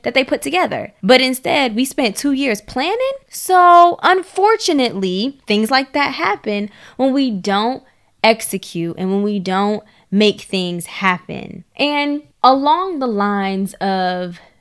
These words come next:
making things happen, I can imagine that implementation phase never came about because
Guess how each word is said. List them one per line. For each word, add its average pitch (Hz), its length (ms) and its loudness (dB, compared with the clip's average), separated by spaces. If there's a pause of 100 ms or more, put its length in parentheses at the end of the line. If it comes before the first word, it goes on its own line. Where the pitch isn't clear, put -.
making 226 500 2
things 190 320 -4
happen, 170 840 -4 (480)
I 247 160 6
can 294 280 -2
imagine 202 1080 -2
that 170 680 -6 (160)
implementation 220 1300 -2
phase 175 800 -4 (240)
never 208 340 2
came 196 360 -2
about 165 440 -6
because 175 800 -2